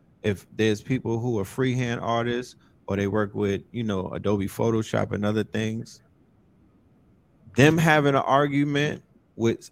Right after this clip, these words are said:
uh, with a technology that generates through prompt,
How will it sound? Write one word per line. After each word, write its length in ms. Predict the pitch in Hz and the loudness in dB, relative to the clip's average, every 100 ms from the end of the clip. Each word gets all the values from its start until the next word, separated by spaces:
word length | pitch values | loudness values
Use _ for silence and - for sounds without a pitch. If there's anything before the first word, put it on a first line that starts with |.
| - | -4
uh, 200 | 110 104 | -2 -2
with 200 | 92 113 | 0 0
a 120 | 104 95 | 0 -2
technology 1000 | 123 101 104 117 127 120 120 127 123 131 _ _ _ _ | -4 -4 -2 -2 0 -2 -4 -4 -4 -8 _ _ _ _
that 120 | - 90 | -6 -6
generates 960 | - 113 131 123 120 123 - - - _ _ _ _ _ _ - | 0 2 2 2 2 0 -4 -12 -16 _ _ _ _ _ _ -4
through 160 | 113 | -4
prompt, 760 | 95 - 117 117 139 - - | -4 -6 -4 -2 -2 -6 -18